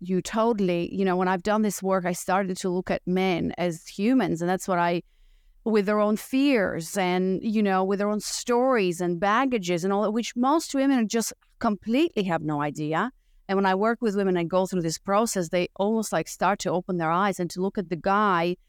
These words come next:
across from her when she goes on a date, not as this guy who's, like, ego-based, just wants to make cash, wants to get into my pants and fuck off, but actually looks at a guy of, like, "Okay, here's a human, right, with a story.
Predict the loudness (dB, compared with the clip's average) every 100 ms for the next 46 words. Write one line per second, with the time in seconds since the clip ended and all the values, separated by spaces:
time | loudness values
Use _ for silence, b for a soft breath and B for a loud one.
0 | -12 -8 -2 -2 0 0 0 0 -2 -4
1 | -2 0 0 0 -2 0 0 0 0 0
2 | 2 0 -2 -2 -2 0 2 2 0 -4
3 | -6 -2 -2 -2 -8 _ -20 -20 -20 _
4 | -20 -20 _ _ -2 0 2 2 2 2
5 | 2 0 -2 -8 -8 -4 -4 -2 0 0
6 | -2 -2 0 0 -2 -6 _ -4 -4 -2
7 | -2 0 0 0 0 0 -2 0 0 0
8 | -2 -2 -2 -2 0 2 2 0 -6 -20
9 | _ _ -4 -2 0 0 0 -2 0 -2
10 | 0 0 2 4 2 2 0 0 -4 0
11 | 0 0 -6 _ _ -4 0 2 2 -2
12 | 0 2 4 4 2 -2 -2 0 0 0
13 | -2 -4 -4 -4 -2 0 2 2 0 -6